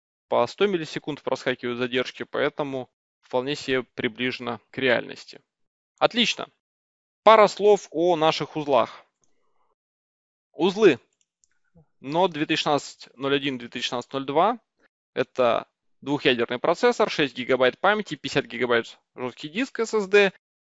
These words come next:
и три раза по одному гигабиту эта сеть.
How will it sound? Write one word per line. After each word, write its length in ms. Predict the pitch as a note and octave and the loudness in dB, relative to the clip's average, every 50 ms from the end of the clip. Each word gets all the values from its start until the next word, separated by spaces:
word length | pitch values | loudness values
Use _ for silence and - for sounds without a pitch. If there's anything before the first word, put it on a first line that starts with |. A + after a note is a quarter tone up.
| _ _ | _ _
и 280 | D#3+ G3 A3 A#3 A#3 | -2 0 0 0 0
три 340 | F#3+ _ - - D#3 D#3+ D3+ | -2 _ -2 0 2 4 4
раза 320 | C#3 D3 E3 E3 D#3 D#3+ C3+ | 6 6 4 6 4 2 2
по 640 | - _ - C#3+ C#3+ C#3 C#3 C#3 C3 B2 A#2+ A#2+ _ _ | 2 _ -4 -2 0 2 2 2 2 0 -2 -4 _ _
одному 360 | - A#2+ A#2+ A#2 A#2+ A#2+ B2+ B2+ | -10 -10 -4 -4 -4 -4 -4 -8
гигабиту 600 | A2+ - G#2+ - A#2 A#2 A#2 C3+ C3+ - B2+ - | -10 -10 -2 -2 -2 0 -2 -6 -4 -4 -8 -4
эта 300 | - - - - A#2 - | -4 -6 -4 -4 -6 -4
сеть. 360 | - - A2+ F#2 - - | -2 -4 -4 -4 -8 -18